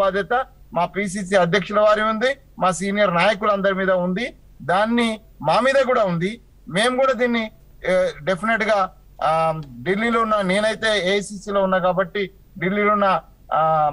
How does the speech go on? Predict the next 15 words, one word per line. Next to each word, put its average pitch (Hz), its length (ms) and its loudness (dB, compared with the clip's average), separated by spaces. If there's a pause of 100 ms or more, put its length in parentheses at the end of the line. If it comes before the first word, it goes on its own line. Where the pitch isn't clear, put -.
(280)
ఆ, 143 40 2 (300)
అది 170 160 -2
అధిష్టానానికి 208 760 -2
నేను, 196 240 0 (460)
ఆ, 160 140 2 (100)
ప్రత్యక్షంగా 220 580 -2 (100)
చేరవేయగలిగేటువంటి 202 920 0 (420)
నాకు 170 240 0
ఆ 165 120 2 (100)
access 185 360 -4
ఉంది. 220 220 -2 (300)
Definite 214 480 0
గా 247 60 4
నేను 240 280 0
చేరవేస్తాను. 220 680 0